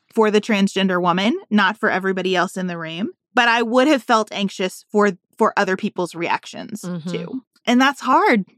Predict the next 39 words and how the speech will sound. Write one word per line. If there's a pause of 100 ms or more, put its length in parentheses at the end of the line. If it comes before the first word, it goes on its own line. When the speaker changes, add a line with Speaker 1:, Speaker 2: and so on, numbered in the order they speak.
(160)
Speaker 1:
And
you're
Speaker 2:
Yeah.
Speaker 1:
right.
I
don't
know
what
we
do
about
that
except (760)
institution
by
institution,
business
by
business,
place
by
place,
say, (720)
"Well, (160)
how,
how
might
this
go? (180)
And
how
can
we
learn
from
it?" (100)
And (1120)
even
when